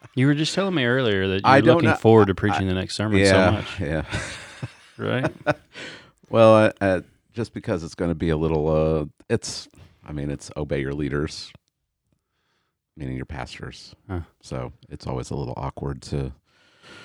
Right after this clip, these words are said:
Speaker 2: say, "Obey your pastors." I'm talking about me.
Speaker 1: Are you gonna walk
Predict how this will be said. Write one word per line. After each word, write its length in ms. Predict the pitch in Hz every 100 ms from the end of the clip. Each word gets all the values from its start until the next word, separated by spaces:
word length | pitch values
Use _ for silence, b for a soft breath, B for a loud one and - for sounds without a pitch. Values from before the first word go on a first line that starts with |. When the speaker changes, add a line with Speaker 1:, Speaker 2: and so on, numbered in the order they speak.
| b b b b b b b b b _ _ _ _
Speaker 2:
say, 360 | - 104 80 80
"Obey 260 | 98 92 92
your 140 | 85
pastors." 960 | 80 92 85 82 - 87 85 - - - _ _ _ _ -
I'm 120 | 76 92
talking 280 | 90 85
about 200 | 80 85
me. 280 | 85 87 85 80 B B B B B -
Speaker 1:
Are 100 | 113
you 140 | 113
gonna 220 | 113 107
walk 180 | 104 120